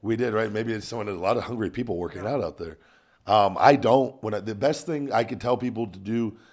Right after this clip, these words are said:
Speaker 1: um, I'm big on, like, when I go work out, I bring my B C A A electrolyte. Like, I bring, I have the samples and my Finish It for me. Um,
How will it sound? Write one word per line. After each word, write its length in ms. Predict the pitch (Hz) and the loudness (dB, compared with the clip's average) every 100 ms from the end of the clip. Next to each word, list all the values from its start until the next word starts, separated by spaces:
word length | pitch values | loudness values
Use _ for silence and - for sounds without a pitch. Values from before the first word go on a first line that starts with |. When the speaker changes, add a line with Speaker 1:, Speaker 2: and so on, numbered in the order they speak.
| _ _ _ | _ _ _
Speaker 1:
um, 360 | 95 90 82 80 _ _ _ _ _ _ _ _ - | 0 2 0 -8 _ _ _ _ _ _ _ _ -4
I'm 200 | 104 123 | 2 2
big 220 | 123 127 | 2 2
on, 180 | 110 107 | 2 0
like, 120 | 98 90 | -2 -2
when 100 | 98 | -2
I 80 | 101 | 0
go 80 | |
work 240 | 101 98 98 | 0 0 2
out, 220 | 113 120 | 2 2
I 80 | 101 | 0
bring 220 | 92 98 | -2 -2
my 120 | 92 | -2
B 180 | 87 98 | -2 -4
C 200 | 92 - | -8 -6
A 40 | 90 | -4
A 460 | 87 92 87 82 - _ _ _ _ | -2 -2 -2 -6 -14 _ _ _ _
electrolyte. 540 | 90 90 - 90 87 82 | -4 -4 -4 -4 -4 -4
Like, 160 | 85 | -2
I 80 | 90 | -2
bring, 280 | 90 95 87 - - - | -2 -6 -8 -14 -20 -6
I 100 | 95 | -4
have 140 | 98 92 | -2 -4
the 60 | |
samples 400 | 90 104 92 90 | -6 -6 -6 -8
and 60 | 87 | -6
my 100 | 85 | -8
Finish 340 | - 92 82 | -8 -10 -8
It 100 | - | -8
for 100 | - | -10
me. 240 | 85 85 82 - _ _ - | -12 -12 -14 -18 _ _ -16
Um, 420 | 95 92 87 76 | -2 0 0 -4